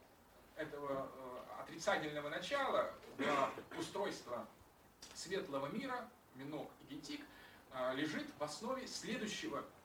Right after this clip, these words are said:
кос-, космогонического, ко-, космологического периода, э, зороастрийской мифологии, зороастрийской традиции. И в этот момент, э, темный дух, темное пятно, отделившееся от бездны небытия, э, с именем, э, злая мысль, Ангроманию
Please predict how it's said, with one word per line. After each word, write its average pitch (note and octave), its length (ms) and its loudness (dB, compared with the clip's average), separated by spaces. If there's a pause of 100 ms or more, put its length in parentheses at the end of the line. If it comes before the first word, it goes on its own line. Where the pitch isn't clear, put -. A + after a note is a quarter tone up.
кос-, - 220 2 (100)
космогонического, D3 840 -4
ко-, A#2 260 -2
космологического C3+ 680 -4
периода, A#3+ 540 -2 (880)
э, D3+ 320 2
зороастрийской E3 840 -2
мифологии, D3+ 560 2
зороастрийской C3+ 540 -4
традиции. C3 520 -4 (720)
И D3+ 80 2
в C#3 60 2
этот - 220 4
момент, G#3 400 0 (760)
э, C#3+ 200 0 (200)
темный F#3+ 340 2
дух, - 240 -2 (140)
темное F#3+ 320 2
пятно, C#3+ 340 -4
отделившееся D3+ 640 0
от - 120 0
бездны D3 360 0
небытия, C#3 600 -2 (500)
э, B2+ 260 0
с - 140 -4
именем, C3 520 -2
э, A2+ 220 -4
злая D3+ 420 4
мысль, C#3 280 -6
Ангроманию C3 760 2